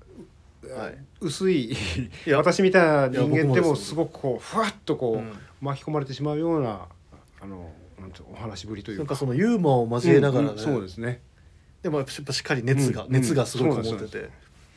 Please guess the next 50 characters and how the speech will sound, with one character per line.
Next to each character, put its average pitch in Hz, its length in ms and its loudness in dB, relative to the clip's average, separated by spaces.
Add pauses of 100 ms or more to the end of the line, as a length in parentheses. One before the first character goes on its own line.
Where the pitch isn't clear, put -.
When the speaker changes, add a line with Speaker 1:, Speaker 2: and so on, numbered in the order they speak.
(1080)
Speaker 1:
や 87 60 -14
っ 82 40 -16
ぱ - 80 -12
こ 101 140 -12
の 110 80 -6
森 127 180 0
田 139 80 -6
さ 113 200 -6
ん 107 160 -10
の 101 180 -12
人 - 220 -4
と 127 100 -2
な 127 120 2
り 123 100 0
と 117 80 -6
い - 20 -4
う 104 80 -8
か、 127 80 -2
Speaker 2:
は 104 60 -6
い。 92 40 -10 (300)
Speaker 1:
歴 113 180 -8
史 - 160 -4
も 147 100 -4
深 202 240 -8
い 190 60 -8
で 196 80 -8
す - 80 -8
か - 100 -12
ら 190 100 -6
ね。 151 80 4
Speaker 2:
そ 151 80 6
う - 20 4
で 143 120 4
す 139 100 -2
ね、 143 100 4
す 135 140 -4
ご 170 140 4
い 147 60 2
で 120 60 -4
す - 100 -12
よ 110 80 -6
ね。 107 80 -2
Speaker 1:
多 - 80 4
分 143 200 2
こ 185 260 2
う 196 40 2
い - 20 0
う - 20 0
話 196 260 2
も、 - 280 2